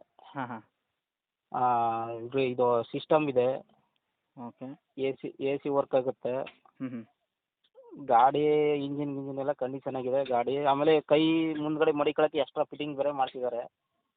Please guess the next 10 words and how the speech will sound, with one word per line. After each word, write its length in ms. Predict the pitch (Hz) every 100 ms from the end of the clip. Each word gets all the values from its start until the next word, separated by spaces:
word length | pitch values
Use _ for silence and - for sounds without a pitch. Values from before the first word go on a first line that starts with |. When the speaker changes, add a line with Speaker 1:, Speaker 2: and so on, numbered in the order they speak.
| _
Speaker 1:
ಹ್ಮ್, 80 | 139
ಹ್ಮ್, 140 | 123 127
ಹ್ಮ್. 140 | 117 -
Speaker 2:
ಒಳಗಡೆ. 360 | 127 120 117 127 - _ _ _ 117
Speaker 1:
ಓಕೆ. 280 | 117 131 185 _ _ _ _ _ _ _ _ _ -
Speaker 2:
ಹಾ, 400 | 127 113 104 _ 202 120
ಗಾಡಿ 280 | 120 127 147
ವೈಟ್ 260 | 127 135
ಕಲರ್ 280 | - 123 123
ಸರ್. 200 | - 131